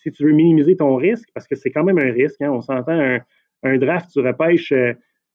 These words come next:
tu repêches des jeunes qui, plus tard, vont, euh, ils vont vieillir comme tels. Tu sais,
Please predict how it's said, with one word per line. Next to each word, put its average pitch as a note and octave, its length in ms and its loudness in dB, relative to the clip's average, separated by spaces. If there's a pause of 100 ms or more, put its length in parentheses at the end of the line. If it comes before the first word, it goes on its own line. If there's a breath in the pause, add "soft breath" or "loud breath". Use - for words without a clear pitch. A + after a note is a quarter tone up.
(120)
tu C3 80 -2
repêches C#3 280 0
des C3+ 160 2
jeunes D#3 300 2
qui, B2 420 -2
plus C#3 220 -4
tard, D#3+ 340 0
vont, C3 360 2
euh, A#2+ 280 -4 (600)
ils A#2+ 240 -2
vont C3+ 160 0
vieillir C#3 420 2
comme A#2+ 180 -4
tels. D#3+ 260 0
Tu D3+ 140 -6
sais, C#3 60 -12